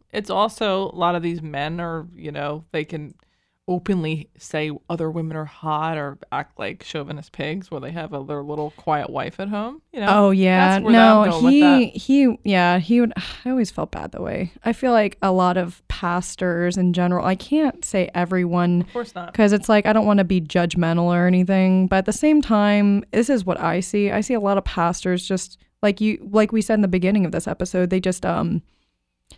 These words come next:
Speaker 2: they're able to rule everything. That's what
Speaker 1: Mm-hmm.
Speaker 2: the point is, like,
Speaker 1: Yeah.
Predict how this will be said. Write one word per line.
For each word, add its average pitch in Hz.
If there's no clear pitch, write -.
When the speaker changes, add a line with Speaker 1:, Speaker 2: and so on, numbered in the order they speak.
Speaker 2:
they're 240
able 226
to 226
rule 190
everything. 185
That's 262
what 349
Speaker 1:
Mm-hmm. 320
Speaker 2:
the 311
point 320
is, 175
like, 190
Speaker 1:
Yeah. 185